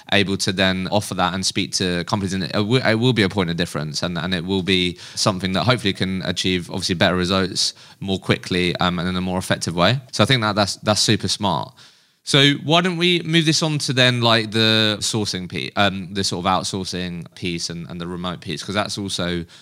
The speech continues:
fundamental. So again, correct me if I'm wrong, it sounds like, I think when we last did an interview, we spoke a bit about remote, uh, teams and stuff. It seems like you've had,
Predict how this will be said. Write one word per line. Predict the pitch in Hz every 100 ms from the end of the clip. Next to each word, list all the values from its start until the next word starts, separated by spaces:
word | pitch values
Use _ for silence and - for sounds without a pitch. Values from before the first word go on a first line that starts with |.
| _
fundamental. | _ 107 92 90 90 85 - 80 - - _
So | - - 113 113 - - _ -
again, | 113 127 110
correct | 135 143
me | 127
if | 120
I'm | 120 113
wrong, | 104 82 101 -
it | 104 -
sounds | 131 127 113
like, | 113 104 98 - - _ -
I |
think | 107 123
when | 104 107
we | 104 104 - -
last | 107 104 104
did | 98
an |
interview, | 92 92 85 95
we | 92
spoke | 95 - 92
a |
bit | 85 90
about | 82 90
remote, | 90 90 92 71 -
uh, | - 92
teams | - 95 95
and | 90
stuff. | 87 95 92 87 -
It | -
seems | 110 101
like | 95
you've | 101
had, | 101 98 82